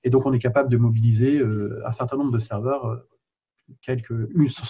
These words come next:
une centaine facilement, et jusqu'à deux cents, deux cent cinquante, euh, ça s'organise, quoi. Et on leur a dit, « Bah, écoutez, vous êtes une boîte française, oui, euh, French Tech, machin, on va serrer les coudes, vous avez besoin de faire des tests à l'échelle, euh, bah, venez les faire chez nous, et puis on va collaborer. »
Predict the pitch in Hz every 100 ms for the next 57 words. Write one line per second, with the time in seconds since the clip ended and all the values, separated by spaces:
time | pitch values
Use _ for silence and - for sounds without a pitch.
0 | - - - 131 - 151 131 143 131 127
1 | 123 135 147 120 110 113 127 117 113 135
2 | 117 117 113 110 131 123 104 107 113 _
3 | _ - 110 113 117 156 185 165 185 -
4 | - - - - 143 139 135 135 127 113
5 | 120 147 127 117 123 123 - 127 139 160
6 | 117 151 160 110 104 - 117 - 131 117
7 | 110 143 147 113 - 117 107 110 165 143
8 | 110 117 113 123 120 120 113 117 120 113
9 | 113 143 151 117 101 92 107 _ 101 110
10 | 113 117 110 - 104 156 156 113 - 117
11 | 107 - 120 120 113